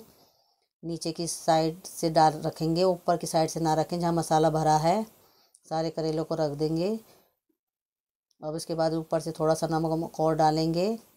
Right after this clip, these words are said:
स्वाद के लिए नमक और डालेंगे, जिससे कि टेस्ट अच्छा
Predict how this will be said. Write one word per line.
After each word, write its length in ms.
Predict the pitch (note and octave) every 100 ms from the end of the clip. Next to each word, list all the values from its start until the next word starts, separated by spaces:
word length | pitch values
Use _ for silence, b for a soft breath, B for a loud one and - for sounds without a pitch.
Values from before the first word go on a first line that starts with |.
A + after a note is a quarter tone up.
| _ _ _ _ _ _ _ _
स्वाद 320 | - D#3+ D#3
के 160 | - D#3
लिए 100 | D#3+
नमक 280 | E3 D#3+ D#3
और 160 | D#3+
डालेंगे, 440 | D#3 D3+ D3+ D#3 E3
जिससे 300 | D#3 - E3
कि 280 | - F#3 G#3+ B B B D#3
टेस्ट 260 | D#3 -
अच्छा 300 | D3+ - D#3